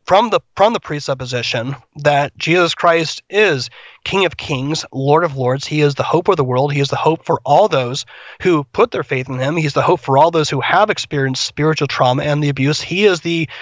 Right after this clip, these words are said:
he is the authentic in the replacement to the counterfeit.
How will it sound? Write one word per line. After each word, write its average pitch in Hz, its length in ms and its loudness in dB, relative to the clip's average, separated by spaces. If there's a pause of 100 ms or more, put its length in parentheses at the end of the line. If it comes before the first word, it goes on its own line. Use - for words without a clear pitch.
(260)
he 202 140 0
is 226 120 2
the 185 140 -2
authentic 160 840 -2
in 202 200 2
the 226 100 2
replacement 151 480 -2
to 147 60 -10
the 131 100 -8
counterfeit. - 560 -2